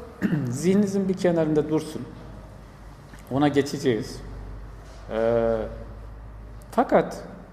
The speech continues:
biz daha önceki derslerde bir şeye değinmedik. Değinmediğim şeylerden birisini hatırladım. O da mekanın politik özelliği. Mekanın politik özelliği.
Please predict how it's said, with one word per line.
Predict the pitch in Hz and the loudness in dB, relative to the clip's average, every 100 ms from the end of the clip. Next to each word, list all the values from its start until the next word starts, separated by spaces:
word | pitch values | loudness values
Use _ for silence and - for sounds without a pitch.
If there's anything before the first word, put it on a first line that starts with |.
| - - | -20 0
biz | 190 220 160 | 2 4 6
daha | 170 | 8
önceki | 220 165 120 | 6 0 2
derslerde | 131 131 - 127 180 | 2 2 -2 -2 -2
bir | 175 | -2
şeye | - 185 139 | 4 4 8
değinmedik. | 139 135 98 - - - - - - - - | 6 6 2 -4 -10 -12 -14 -16 -18 -18 -2
Değinmediğim | 139 151 135 131 131 | 0 2 2 0 -2
şeylerden | 131 127 123 135 127 | 0 2 2 2 -2
birisini | 123 - 120 | -4 -4 -6
hatırladım. | 107 95 95 123 202 156 | -6 -8 -6 -6 -4 0
O | 156 | 4
da | 170 | 4
mekanın | 160 160 - 151 147 208 - - - - - - - - - - - - - | 2 0 2 4 2 -2 -6 -14 -16 -18 -18 -20 -18 -16 -14 -14 -16 -18 2
politik | 156 170 175 226 | 4 6 4 0
özelliği. | - 120 107 87 - - - - - - - - - - - - | 0 -2 -2 -6 -10 -14 -16 -18 -18 -18 -18 -20 -18 -20 -20 -6
Mekanın | 135 147 156 151 185 196 - | -4 2 4 6 4 -2 2
politik | 139 143 123 | 0 0 -2
özelliği. | 98 95 87 - | -4 -4 -8 -12